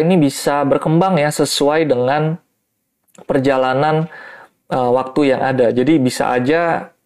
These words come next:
tiba-tiba untuk rekomendasi ini tidak valid ya. Eh,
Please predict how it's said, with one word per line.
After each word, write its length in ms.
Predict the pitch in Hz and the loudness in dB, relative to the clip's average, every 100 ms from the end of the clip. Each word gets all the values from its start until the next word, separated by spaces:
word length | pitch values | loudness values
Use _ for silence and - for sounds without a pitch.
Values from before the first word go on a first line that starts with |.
| _ _ _ - | _ _ _ -8
tiba-tiba 720 | 135 123 120 123 120 139 156 | -2 0 0 0 0 0 2
untuk 400 | 135 123 127 - | 0 0 -4 -2
rekomendasi 560 | 123 127 120 120 123 127 | -2 -2 0 0 0 0
ini 160 | 143 165 | 0 0
tidak 240 | 127 117 | 0 0
valid 320 | 151 170 160 | 0 0 2
ya. 320 | 123 127 156 - | 0 0 -4 -8
Eh, 260 | - - | -10 -10